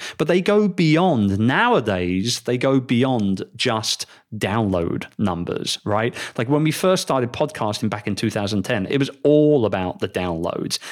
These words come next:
Now, it's not just about the downloads. It's about the ratings and the reviews and, and, and, and the, you know, the social shares and the comments and the likes and the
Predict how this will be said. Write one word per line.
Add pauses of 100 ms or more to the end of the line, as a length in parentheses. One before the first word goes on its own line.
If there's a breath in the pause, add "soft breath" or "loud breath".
(160 loud breath)
Now,
it's
not
just
about
the
downloads.
It's
about (220 loud breath)
the
ratings
and
the
reviews
and, (260 loud breath)
and,
and,
and
the, (160)
you
know,
the
social
shares
and
the
comments
and
the
likes
and (220 loud breath)
the